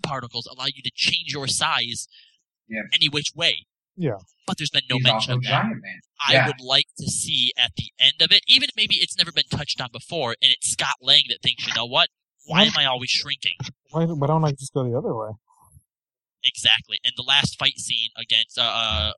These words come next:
Speaker 1: I mean, I don't know how they, they plan on doing Yellow Jacket, who's supposed to be the villain, but yeah, I would, I
Speaker 3: Mm.
Speaker 1: would like to see that. I think
Speaker 3: To, to my under, to my understanding, it's kind of a little bit Iron Man-y, where the guy who's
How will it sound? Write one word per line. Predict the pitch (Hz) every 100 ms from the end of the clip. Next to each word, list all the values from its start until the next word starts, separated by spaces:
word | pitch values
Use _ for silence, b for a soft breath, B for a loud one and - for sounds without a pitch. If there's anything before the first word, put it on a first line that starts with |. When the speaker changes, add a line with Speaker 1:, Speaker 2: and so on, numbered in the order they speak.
| _ -
Speaker 1:
I |
mean, | 120 117
I |
don't | 123
know |
how | 110
they, | 117 _ -
they | 120
plan | 117
on | 113
doing | 110 107
Yellow | 107 104
Jacket, | 92 92 -
who's | 107
supposed | - 107 -
to |
be | 98
the | 101
villain, | 101 90 - B B B
but | 107 101 _
yeah, | 113 90 -
I | 104
would, | 104 104
I | 87
Speaker 3:
Mm. |
Speaker 1:
would | 87
like | 98 98
to | -
see | -
that. | 87
I | 95
think | -
Speaker 3:
To, | 180 - -
to | 165
my | 170
under, | 175 160 147
to | 151
my | 160
understanding, | 151 147 131 123
it's | 120
kind | - - 113
of | 107 110
a | 110
little | 113 113
bit | 107 107 110
Iron | 107 107 107
Man-y, | 107 107 107
where | 104
the | 101
guy | 101 107 104 104 104
who's | 107